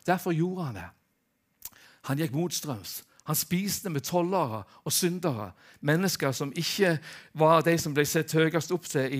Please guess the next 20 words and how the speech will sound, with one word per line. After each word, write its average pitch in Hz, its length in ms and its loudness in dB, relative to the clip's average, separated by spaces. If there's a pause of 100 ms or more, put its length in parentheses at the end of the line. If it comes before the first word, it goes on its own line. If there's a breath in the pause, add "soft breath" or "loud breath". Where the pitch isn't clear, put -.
i, 143 240 0
i, 135 160 -2 (240)
i, 135 60 0 (420)
på 151 100 4
den 147 160 0
tiden. 110 400 -2 (560 loud breath)
Han 175 220 8
gjorde 180 260 4
absolutt 190 560 0
ikke 190 240 0
det 185 140 4
som 156 100 0
var 156 80 0
politisk 156 460 -2
korrekt. 165 480 -2 (180 soft breath)
Han 139 80 -4
sto - 220 4
helt 214 560 0
og 156 160 2
holdent 175 480 -2